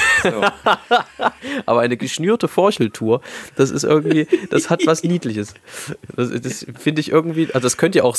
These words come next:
Speaker 2: also es ergibt ja durchaus Sinn. Das ist, hast du ja manchmal, wenn du so diese Buchstabendreher hast, dann auch nicht.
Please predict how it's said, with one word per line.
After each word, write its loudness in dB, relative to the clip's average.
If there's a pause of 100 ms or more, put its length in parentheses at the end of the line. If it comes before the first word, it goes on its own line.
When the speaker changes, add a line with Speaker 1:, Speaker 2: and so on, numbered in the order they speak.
(100)
Speaker 2:
also 0
es 0
ergibt 2
ja 4
durchaus 4
Sinn. 4
Das -2
ist, -4
hast 0
du 6
ja 4
manchmal, 0
wenn 2
du -4
so -6
diese -2
Buchstabendreher 2
hast, 0
dann 0
auch 0
nicht. 2